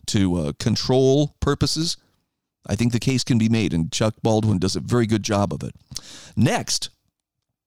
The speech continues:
Julie Kelly continues to be a terrific resource for anyone who is following the January sixth committee hearings. Now, I guess their grand finale is coming up this week.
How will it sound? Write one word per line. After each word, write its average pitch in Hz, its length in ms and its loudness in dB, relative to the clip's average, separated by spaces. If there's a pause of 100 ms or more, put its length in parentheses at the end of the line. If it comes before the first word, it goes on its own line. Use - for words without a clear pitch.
(640)
Julie 220 380 2
Kelly 143 420 0
continues 175 500 0
to 139 80 -2
be 131 220 2
a - 60 0
terrific 113 560 0
resource 113 500 2
for - 200 -2
anyone 147 580 2 (360)
who 160 140 2
is 127 120 0
following 165 540 2
the 123 220 2
January 160 540 0
sixth 147 340 -2
committee 139 320 2
hearings. 82 360 0 (240)
Now, 143 100 2
I 165 40 0
guess 180 200 0 (180)
their 156 120 0
grand 165 340 0
finale 139 360 0
is 120 120 0
coming 123 280 2
up 113 80 -2
this - 180 -4
week. 117 220 0